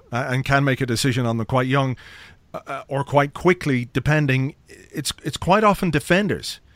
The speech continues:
that he doesn't quite seem to have the same measure of ruthlessness in midfield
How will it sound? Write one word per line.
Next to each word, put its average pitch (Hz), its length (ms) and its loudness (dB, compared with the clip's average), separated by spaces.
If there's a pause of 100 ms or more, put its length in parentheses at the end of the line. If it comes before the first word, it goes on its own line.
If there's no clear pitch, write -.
(720)
that 147 140 0
he 143 60 -2
doesn't 185 360 0
quite 190 480 -2
seem 175 300 -2
to 160 80 0
have 156 160 0
the 151 80 0
same 143 760 0
measure 139 360 2
of 117 100 -2
ruthlessness 131 640 0
in 127 140 -2
midfield 127 760 0